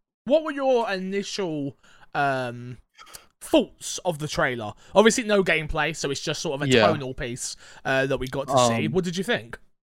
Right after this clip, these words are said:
Speaker 2: I think they set the tone good with the different characters, right?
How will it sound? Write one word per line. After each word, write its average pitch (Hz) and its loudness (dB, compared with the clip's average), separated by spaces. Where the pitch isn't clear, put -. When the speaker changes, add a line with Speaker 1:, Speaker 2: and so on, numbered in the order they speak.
Speaker 2:
I 143 -2
think 240 -2
they 226 -2
set 196 2
the 123 4
tone 120 -4
good 120 -2
with - -6
the - -4
different - -6
characters, 117 -6
right? 113 -2